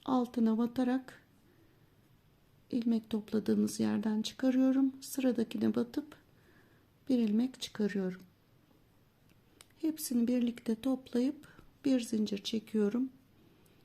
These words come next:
ve hemen yine kendi dibine batarak bir,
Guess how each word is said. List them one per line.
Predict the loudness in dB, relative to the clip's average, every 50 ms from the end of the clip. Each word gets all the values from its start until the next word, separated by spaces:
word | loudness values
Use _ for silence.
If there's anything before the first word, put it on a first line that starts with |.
| _ -20 _ _ _ -2
ve | 0 2
hemen | 4 6 6 6 6 4
yine | 4 4 4 4 2 0 -2 0
kendi | 0 2 4 4 4 2 2 0 0 -2 -4 -12 _ _ _ _ 0
dibine | 0 2 4 4 4 4 2
batarak | 0 -2 -2 -2 -4 -2 -2 -2 -4 -6 -10 -18 -20 -20 _ _ _ _ _ _ _ _ _ _ _ _ _ _ _ _ _ _ _ _ _ _ _ _ _ _ -20 _ -20 _ -20 -20 -20 -20 _ _ _ _ -20 _ _ _ _ _ _ _ _ _ _ _ _ _ _ _ _ _ _ _ _ _ _ _ _ _ _ _ _ _ _ _ _ _ _ -4
bir, | -2 0 0 -2 -2 -4 -8 -8 -10 -10 -12